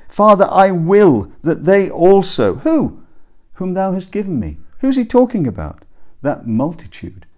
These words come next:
which no man can number. Chosen in Christ, as Ephesians one verse four says,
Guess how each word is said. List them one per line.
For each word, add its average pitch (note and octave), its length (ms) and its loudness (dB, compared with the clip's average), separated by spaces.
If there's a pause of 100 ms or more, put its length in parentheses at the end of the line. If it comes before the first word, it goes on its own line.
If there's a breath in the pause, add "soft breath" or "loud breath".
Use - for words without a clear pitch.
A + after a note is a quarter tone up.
(260 soft breath)
which C#3 240 -4
no C#3 260 0
man D#3+ 280 0
can C#3+ 260 -4
number. C3+ 400 -6 (640)
Chosen F#3+ 400 2
in F#3 140 -6
Christ, E3 460 -6
as A#2+ 220 -6
Ephesians D3 640 -4
one C#3 320 -2
verse C3+ 200 -2
four C#3 300 -2
says, G2 220 -6